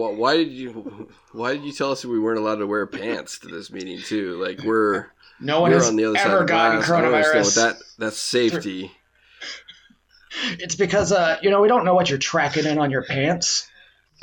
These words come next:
Speaker 1: Oh, okay. So the
Speaker 2: Yeah.
Speaker 1: pants could be a carrier.
Speaker 2: The, <laughs> yeah, the pants are a vector,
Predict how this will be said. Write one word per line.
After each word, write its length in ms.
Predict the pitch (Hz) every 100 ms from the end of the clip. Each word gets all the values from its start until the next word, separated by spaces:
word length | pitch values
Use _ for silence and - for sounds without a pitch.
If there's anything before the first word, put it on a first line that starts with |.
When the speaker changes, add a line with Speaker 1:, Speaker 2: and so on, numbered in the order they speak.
| 104 107
Speaker 1:
Oh, 1040 | 110 113 110 107 104 101 98 98 92 78 - _ -
okay. 500 | 110 123 95 92 101
So 140 | - 123
the 60 |
Speaker 2:
Yeah. 100 | 117
Speaker 1:
pants 280 | 131 120 120
could 160 | - 107
be 120 | 107
a 40 |
carrier. 680 | 95 117 113 107 95 90 98 -
Speaker 2:
The, 100 | 139 160 175
<laughs> 40 | 202
yeah, 220 | 202 151
the 100 | 139
pants 280 | 151 180 175
are 240 | 160 131
a 40 | 135
vector, 1160 | 131 156 - - 143 123 123 123 120 113 101